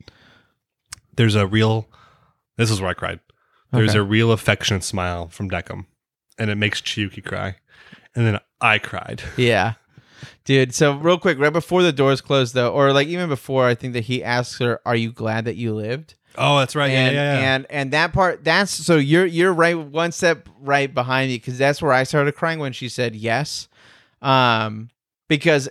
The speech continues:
Speaker 2: there's, like, times in my life at the moment where I'm just like, "Dang, like, dude, it's, like, it's, like, rough," right? And, and so just, like, being like, "Yes, like, I'm glad I lived." And, like, 'cause, like, I think a lot of times, even this generation, like, you know, maybe it's not, but I feel like when people joke about stuff, it's, it's kind of, like, more real, right?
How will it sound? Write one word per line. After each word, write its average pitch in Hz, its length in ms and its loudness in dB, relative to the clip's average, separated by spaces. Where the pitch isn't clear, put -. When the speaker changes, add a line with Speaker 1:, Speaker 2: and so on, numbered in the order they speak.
Speaker 2:
there's, 156 280 2
like, 156 160 2
times 143 360 2
in 123 100 0
my 120 180 4
life 117 320 -2
at 117 180 -8
the 117 120 -4
moment 113 440 -6
where 120 180 -2
I'm 113 140 -6
just 110 140 -14
like, 107 180 -8
"Dang, 113 240 -4
like, 101 180 -6
dude, 104 140 -10
it's, 101 140 -10
like, 107 280 -4
it's, 117 260 -10
like, 107 160 -8
rough," 107 400 -8
right? 113 300 -4
And, 117 360 -8
and 139 160 0
so 151 140 4
just, 147 180 -2
like, 143 220 0
being 147 180 2
like, 123 220 0
"Yes, 123 340 0
like, 123 140 -8
I'm 139 160 -2
glad 139 260 2
I 127 120 4
lived." 117 340 0
And, 120 160 -4
like, 127 200 -4
'cause, 165 140 -2
like, 165 160 0
I 175 100 4
think 196 140 0
a 175 60 4
lot 156 140 4
of 156 60 -2
times, 156 200 0
even 185 180 -2
this 160 140 -4
generation, 135 720 0
like, 127 200 0
you 135 120 -2
know, 120 220 -2
maybe 240 260 4
it's 180 140 0
not, 151 240 4
but 165 60 4
I 170 60 4
feel 170 140 -2
like 160 140 0
when 165 120 4
people 160 240 0
joke 127 320 -2
about 131 220 0
stuff, 127 380 -2
it's, - 180 -12
it's 135 240 -12
kind 123 220 -4
of, 117 180 -10
like, 123 240 -8
more 120 320 -4
real, 113 280 0
right? 117 280 2